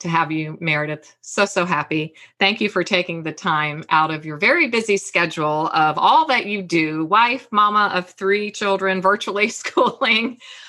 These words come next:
Oh my goodness. I tell you what a year it has been for sure. And I just think you're right on time for my listeners and for other listeners who are going to find us somewhere out there on the internet.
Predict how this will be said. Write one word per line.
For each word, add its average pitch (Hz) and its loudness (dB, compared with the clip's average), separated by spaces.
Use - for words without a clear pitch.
Oh 220 2
my 208 2
goodness. 185 -2
I 208 -2
tell 214 -2
you 190 4
what 185 0
a 185 2
year 185 2
it 165 -2
has 156 -6
been 156 0
for 156 -8
sure. 151 0
And 180 0
I 208 2
just 226 -6
think 220 -2
you're 190 2
right 180 4
on 208 0
time 170 -2
for 160 -4
my 190 2
listeners 185 0
and 160 -4
for 156 -2
other 165 2
listeners 147 -6
who 156 -4
are 156 -6
going 151 -6
to 160 -8
find 180 0
us 165 0
somewhere 160 -2
out 147 0
there 147 -2
on 143 -4
the 143 -6
internet. 143 -8